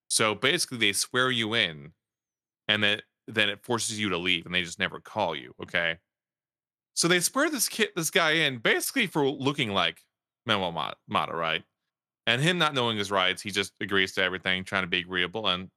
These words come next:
he has to leave. Um, well, later on, Yamamata does show up, and they try to swear him in, and he's a little more savvy, and he's like, "No, I don't understand the charge and whatnot."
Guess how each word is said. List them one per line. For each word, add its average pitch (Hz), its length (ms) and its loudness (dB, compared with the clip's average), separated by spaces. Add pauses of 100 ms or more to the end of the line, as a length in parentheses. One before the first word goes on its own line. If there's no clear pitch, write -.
(220)
he 95 100 2
has 87 240 0
to 98 80 -6
leave. 113 280 -2 (640)
Um, 92 560 0 (600)
well, 90 380 0
later 92 300 2
on, 110 500 0 (580)
Yamamata 92 560 0
does 131 240 2
show 85 180 -2
up, 80 240 -2 (320)
and 87 760 0
they 87 80 -6
try 101 180 0
to 98 80 0
swear 107 260 0
him 110 100 -2
in, 95 240 0
and 95 420 -2
he's 98 320 -2
a 98 60 -4
little 95 240 -2
more 90 320 -2
savvy, 120 420 0
and 95 80 0
he's 95 140 -4
like, 92 180 -4
"No, 92 200 0
I 90 80 2
don't 95 140 -4
understand 90 380 -2
the - 40 -18
charge 104 320 0
and 90 120 -8
whatnot." 85 440 -4